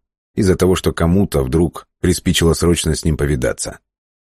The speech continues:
Ночь уходила на изучение отчётов от членов команды, а точнее, от агентуры, аккредитованной во всех месяцах, кроме зимних, и на составление сводной справки, которую Лавкач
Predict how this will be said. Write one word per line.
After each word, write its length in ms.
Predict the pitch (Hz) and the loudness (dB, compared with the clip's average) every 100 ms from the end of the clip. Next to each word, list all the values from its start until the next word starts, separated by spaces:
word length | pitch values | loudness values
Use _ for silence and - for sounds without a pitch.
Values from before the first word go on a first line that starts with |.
| _ _ _ _ _ _ - | _ _ _ _ _ _ -6
Ночь 400 | 78 98 110 98 | 0 2 2 0
уходила 480 | 82 90 90 104 | 0 0 2 2
на 160 | 87 85 | 2 0
изучение 500 | 80 80 98 90 82 | 0 -2 0 0 0
отчётов 420 | 76 98 87 80 | 0 -2 -2 -4
от 100 | 76 | -6
членов 400 | - 85 80 78 | -4 -2 -2 -4
команды, 420 | - 80 98 78 | -4 0 0 0
а 80 | 71 | -2
точнее, 600 | 71 69 - 82 78 71 - _ | -4 -4 -2 0 0 -4 -12 _
от 160 | 69 71 | -6 -4
агентуры, 640 | 73 80 78 90 76 - - _ _ _ | 0 0 0 -2 -2 -4 -12 _ _ _
аккредитованной 920 | 73 76 76 76 - 101 85 71 67 67 | -2 0 0 -2 2 2 2 0 -4 -4
во 120 | 76 | -6
всех 360 | - 90 82 | -2 -2 0
месяцах, 480 | 78 80 76 71 73 | -2 -2 -4 -8 -10
кроме 300 | - 78 73 | -2 -2 -2
зимних, 500 | 69 78 65 57 - _ _ _ _ _ _ _ | -2 -2 -4 -8 -14 _ _ _ _ _ _ _
и 140 | 110 | 0
на 100 | 110 | 0
составление 680 | 82 85 - 82 92 92 80 | 0 -2 0 2 2 2 0
сводной 380 | - 82 78 73 | 0 0 0 -2
справки, 480 | - 80 90 - 78 | -4 0 0 -2 -6
которую 400 | 82 - 73 71 | -6 -4 -2 -2
Лавкач 560 | 69 - 82 71 - | -2 -2 -2 -2 -8